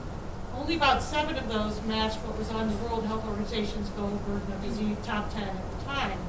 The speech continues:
But what was near the top was employment, violence, rape, and mental health, which at the time were not really, um, high on the list for World Health Organization.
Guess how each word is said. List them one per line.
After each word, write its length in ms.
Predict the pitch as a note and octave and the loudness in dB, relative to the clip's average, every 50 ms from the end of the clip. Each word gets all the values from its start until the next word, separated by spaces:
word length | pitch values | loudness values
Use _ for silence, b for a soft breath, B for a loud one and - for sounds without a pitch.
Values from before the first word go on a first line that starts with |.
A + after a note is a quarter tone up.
| - - - - - - - - - - - - - - - - | -6 -6 -6 -8 -6 -6 -6 -6 -6 -6 -6 -6 -6 -6 -4 2
But 220 | C#4 C4+ C#4 C#4 C#4 C4+ | 6 6 8 6 6 4
what 140 | C4+ C4+ C4+ | 0 0 0
was 140 | C4+ - - | 0 0 0
near 160 | D#4+ E4+ F#4 | 2 2 2
the 120 | E4+ E4 | 0 0
top 300 | - C4+ A#3+ A#3 A#3 A#3 | 0 2 2 2 2 2
was 200 | A#3+ A3+ A3 - | 2 2 2 2
employment, 720 | - G#3+ A3 A3+ - - D4+ D4+ D4 C4+ B3+ B3 A3 G3 - - - - - - - | 2 0 0 -2 -2 0 2 2 4 4 4 2 2 0 0 -2 -4 -4 -4 -4 -2
violence, 720 | C4 B3+ B3+ C4 B3+ B3 A3+ A3 G#3 G3+ G3+ - - - - - - - - - | 2 4 6 6 6 6 4 2 2 2 0 0 -2 -4 -4 -4 -6 -6 -6 -4
rape, 280 | A#3 A#3+ A#3+ A#3 A3 A3+ - - - - - - - - - - G#3+ | 0 2 4 4 4 2 2 -2 -4 -6 -6 -6 -6 -6 -6 -4 -2
and 100 | A3 A3 | 0 2
mental 240 | A3+ B3 B3 A3 G#3 | 2 2 2 2 0
health, 380 | - - C#4 C4+ - - - - - - - - - - - - - - - - | 0 2 2 2 2 2 0 -2 -2 -2 -2 -2 -4 -4 -4 -6 -6 -6 -6 -4
which 340 | B3+ B3 - - - - - C#4 | -4 -2 -2 -2 -4 -4 -4 -2
at 100 | C4 A#3 G#3+ | -2 -2 -2
the 140 | - - - | -2 -2 2
time 420 | - F4 F4+ F4 D4+ C4 - - | 6 8 10 10 10 8 6 2
were 100 | A3+ A#3 | 0 0
not 280 | A3+ B3+ C#4 C#4 C4 B3+ - C4+ | 0 2 2 4 2 2 0 -2
really, 440 | C#4 C#4+ C4 B3+ B3 A#3 A#3 A#3+ A#3+ A#3+ - - B3 | -2 0 0 0 0 0 0 0 0 0 -2 -2 -2
um, 440 | A3+ A3+ A3 G#3+ G#3 G#3 G#3 G3+ G3+ - - - - B3+ | -2 0 2 2 2 2 2 0 0 -2 -4 -4 -2 0
high 200 | B3+ B3 A#3+ A#3 | 2 4 4 4
on 120 | A3+ A3 | 4 2
the 180 | G#3+ G#3 A3 A3+ | 2 0 0 0
list 260 | A#3 A3 G3+ - - - - | 0 0 0 -2 -2 -4 -4
for 240 | - - - - - - - - - - - - - - - - - - | -4 -2 -2 -2 -2 -4 -4 -6 -6 -6 -6 -6 -6 -6 -6 -6 -6 -4
World 160 | - A3 A3 G#3 | -2 -2 -2 0
Health 320 | G#3 A#3+ C4 B3+ - - | 2 2 2 2 2 0
Organization. 720 | G3+ F#3+ - F#3 F#3 F#3 F3+ - F3 F3 E3+ E3+ - - | -2 -2 -2 -2 -2 -4 -4 -4 -4 -4 -4 -4 -4 -4